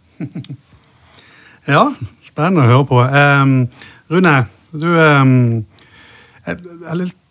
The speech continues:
fristet til å spørre deg om, eh, bør, bør man i s-, mye større grad kreve noe av medarbeiderne nå for å ta ansvar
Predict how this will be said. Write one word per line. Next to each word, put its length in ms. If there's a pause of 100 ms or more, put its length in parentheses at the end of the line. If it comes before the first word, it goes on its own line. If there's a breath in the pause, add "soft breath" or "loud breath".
(140)
fristet 300
til 100
å 40
spørre 260
deg 100
om, 200
eh, 180 (420)
bør, 300 (100)
bør 500
man 280
i 100
s-, 140 (560)
mye 420
større 300
grad 340 (300)
kreve 420
noe 240
av 80
medarbeiderne 460
nå 180
for 240
å 80 (300)
ta 160
ansvar 680